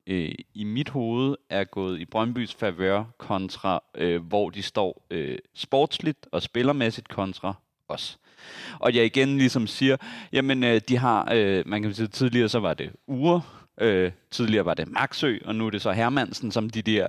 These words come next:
øh, spillere, de ligesom relyer on, som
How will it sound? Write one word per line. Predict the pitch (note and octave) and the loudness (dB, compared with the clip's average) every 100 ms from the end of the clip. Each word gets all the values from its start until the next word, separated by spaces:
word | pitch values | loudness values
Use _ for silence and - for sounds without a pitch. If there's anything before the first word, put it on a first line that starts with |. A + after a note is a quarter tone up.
| - | -2
øh, | G2+ F2+ E2+ F2+ | 0 2 2 0
spillere, | - A2+ G#2+ G#2+ | -4 0 2 0
de | G#2 | 0
ligesom | F#2+ F#2+ G#2 F2+ - G#2 | -2 -2 -6 -8 -8 -2
relyer | F2+ E2 G2+ G#2+ | 0 2 2 2
on, | F2+ F#2 G#2+ G#2 | 2 0 -4 -6
som | G#2+ F#2+ | -6 -8